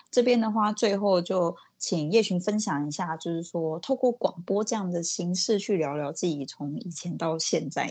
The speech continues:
Speaker 1: 的这段历程，是一个怎么样的感觉呢？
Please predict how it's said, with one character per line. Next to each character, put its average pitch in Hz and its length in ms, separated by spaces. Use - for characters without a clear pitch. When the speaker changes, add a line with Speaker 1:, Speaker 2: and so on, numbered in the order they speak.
Speaker 1:
的 - 220
这 170 160
段 160 240
历 156 160
程， - 280
是 226 160
一 202 80
个 165 100
怎 - 180
么 123 100
样 151 200
的 156 80
感 - 300
觉 - 340
呢？ - 140